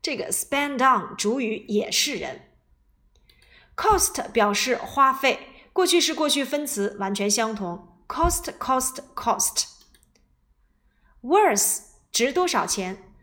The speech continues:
当介词讲，指的是相当于怎么样的价值或值多少钱。比如说，这条项链值多少钱？How much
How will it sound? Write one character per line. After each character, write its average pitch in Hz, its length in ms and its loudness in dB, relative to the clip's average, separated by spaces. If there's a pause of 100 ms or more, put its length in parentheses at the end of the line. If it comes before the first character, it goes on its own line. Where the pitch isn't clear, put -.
(240)
当 349 280 8
介 381 240 4
词 226 180 -2
讲， 185 340 -4
指 202 140 -2
的 202 100 -2
是 214 200 2
相 285 300 0
当 285 240 2
于 226 400 0
怎 165 140 -8
么 170 80 -10
样 214 180 0
的 202 80 0
价 339 260 2
值 175 220 -4
或 214 200 -4
值 196 200 -6
多 233 120 -2
少 226 160 -4
钱。 - 420 -10 (360)
比 262 100 -4
如 277 140 2
说， 330 240 6
这 311 120 0
条 277 140 2
项 311 240 4
链 339 220 6
值 202 160 0
多 208 140 4
少 196 160 0
钱？ 170 400 -8 (220)
How 359 240 8
much 320 500 6